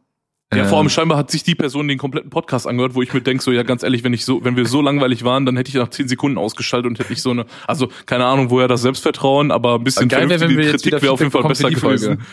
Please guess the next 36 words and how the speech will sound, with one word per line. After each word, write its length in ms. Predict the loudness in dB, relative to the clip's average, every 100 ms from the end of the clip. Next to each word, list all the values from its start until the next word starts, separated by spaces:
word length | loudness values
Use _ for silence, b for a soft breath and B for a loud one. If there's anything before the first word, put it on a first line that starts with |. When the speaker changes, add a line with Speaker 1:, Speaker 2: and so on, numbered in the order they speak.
| -6
Speaker 2:
Also, 160 | -4
wenn 140 | 0 -2
wir 80 | -2
für 100 | -2
die 80 |
Speaker 1:
Bitte? 120 | 0 2
Speaker 2:
Folge 180 | 2
jetzt 120 | 0 -2
auch 80 | -2
noch, 200 | -2 -2
äh, 140 | -2
Feedback 340 | -2 -4 -4
bekommen, 260 | -4 -2 -2
wäre 120 | -2
richtig 280 | -4 -6 -6
geil. 280 | -4 -4 -6 -12 _ _ _ _ _
Speaker 1:
Also, 200 | -4 0
wenn 100 | 2
ihr 80 | 2
jetzt 200 | 2 2
auch 120 | 2
noch 120 | 2 2
mal 120 | 2
dazu 280 | 0 0 0
antwortet, 480 | 2 2 0 0
dann 300 | 0 0 0 -2
kannst 200 | -2 -2
du 20 |
mir 60 |
auf 80 | -2
jeden 100 | -2
Fall 100 | -2
das 120 | -2
Instagram-Profil 580 | -2 -2 -2 -4 -4 -4
schicken, 260 | -4 -6 -4
Malte. 340 | -4 -4 -4